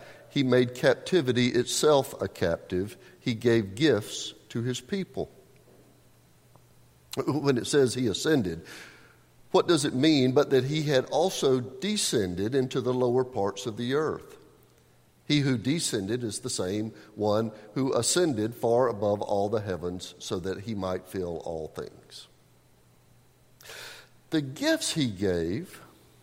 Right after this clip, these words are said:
were that some would be apostles, some prophets, some evangelists, some pastors and teachers, to equip the saints for the work of ministry,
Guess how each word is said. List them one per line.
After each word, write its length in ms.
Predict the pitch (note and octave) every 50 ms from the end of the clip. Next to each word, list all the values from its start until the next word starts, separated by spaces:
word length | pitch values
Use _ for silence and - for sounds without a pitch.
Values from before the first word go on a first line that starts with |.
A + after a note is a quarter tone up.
| - _ _ _ _ - _ _ _ _ _ - _ _ _ -
were 140 | - D3+ D#3
that 160 | E3+ F#3 -
some 420 | - - - - G#3+ A#3+ B3 A#3+
would 220 | A#3 G#3 F3+ D3 C#3+
be 100 | C#3+ B2+
apostles, 840 | C3 C#3 - - D#3 D3 D3+ C3 - - - - - - - - - - - - - - -
some 280 | - - C3 G#2+ G2+
prophets, 580 | - - - G2+ G#2 A#2 A#2 - G3+ - - -
some 220 | - B2 G2+ F#2+
evangelists, 720 | F#2 E2+ D2 F#2+ G#2 C3 C#3+ D3 D3+ E3 F#3 G#3 G3+ - -
some 220 | - G2+ F#2 F#2
pastors 600 | - - G2+ G#2+ B2+ C#3 - - D#3+ E3 G3 F#3
and 200 | F3+ B2 F#2+ -
teachers, 580 | - B2 C3 C#3+ C#3 - D#3+ F3 F3+ E3+ - - - - - - - - - _ _ _ _ _ _ _ _ - _ _ _ _
to 160 | - - F3+ D3+
equip 720 | G2+ D#3 D#3 - - - - A3+ A#3+ B3 A#3+ - - -
the 80 | G3+ F#3+
saints 500 | - - C3 A2 G#2 G#2 B2+ - - -
for 160 | - - C3
the 100 | A#2+ C3
work 360 | A2+ G#2 A2+ A#2 A#2+ - -
of 160 | B2 B2 A#2
ministry, 640 | G#2+ G2+ F2+ F2 E2+ - - - F2 F#2 G2+ G#2